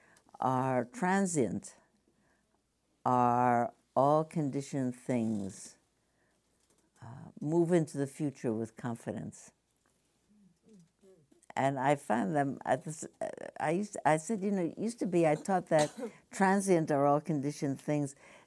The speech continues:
It's a, it's a fancy way of saying everything is impermanent, nothing lasts. I said, I used to teach that in terms of helping people, not in the moment, because in the moment that something dreadful happens to you,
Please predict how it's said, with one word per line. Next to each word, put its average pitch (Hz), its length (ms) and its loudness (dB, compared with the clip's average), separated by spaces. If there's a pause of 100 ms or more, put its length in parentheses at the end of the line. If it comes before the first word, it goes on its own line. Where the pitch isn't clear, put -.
It's - 160 -4
a, 147 120 8
it's 135 160 2
a 143 100 4
fancy 160 400 2
way 143 160 4
of 139 80 4
saying 135 260 -2
everything 139 300 0
is 131 140 -2
impermanent, 127 640 -2
nothing 117 400 -2
lasts. 117 480 -2 (420)
I - 80 -4
said, 185 200 2
I - 20 4
used 214 160 -2
to 247 80 -2
teach - 380 -8
that 143 260 4
in 139 180 0
terms 147 480 -4 (140)
of 139 320 -2 (600)
helping 175 400 2
people, 143 640 0 (1120)
not 170 260 10
in 160 140 8
the 143 60 6
moment, 143 560 4
because 131 260 -2
in 131 100 0
the 123 60 2
moment 139 380 2
that 120 160 -4
something 127 360 -2
dreadful 127 520 0
happens 131 480 -2
to - 140 -8
you, 113 240 0